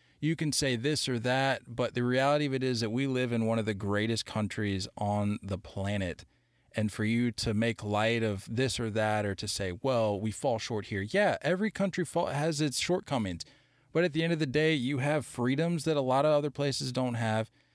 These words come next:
You have the ability to live your life the way you choose. You have the ability to speak out <laughs> against your country here. And not a lot of other places can do that. So just be grateful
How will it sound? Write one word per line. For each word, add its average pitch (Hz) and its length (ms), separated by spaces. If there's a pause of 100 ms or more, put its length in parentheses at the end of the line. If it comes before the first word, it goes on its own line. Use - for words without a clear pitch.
(160)
You 127 160
have 131 260
the 120 120
ability 123 480
to 120 160
live 110 320
your 123 160
life 110 480 (420)
the 110 80
way 107 160
you 131 220
choose. 127 560 (420)
You 170 200
have 196 280
the 180 120
ability 185 440
to 185 120
speak 208 320
out 196 360
<laughs> - 60
against 156 560
your 151 140
country 131 600
here. 98 440 (240)
And 160 140 (100)
not 175 180
a 175 60
lot 175 160
of 160 80
other 175 160
places 165 360
can 170 160
do 180 140
that. 131 200
So 175 140
just 180 200
be 220 120
grateful 180 600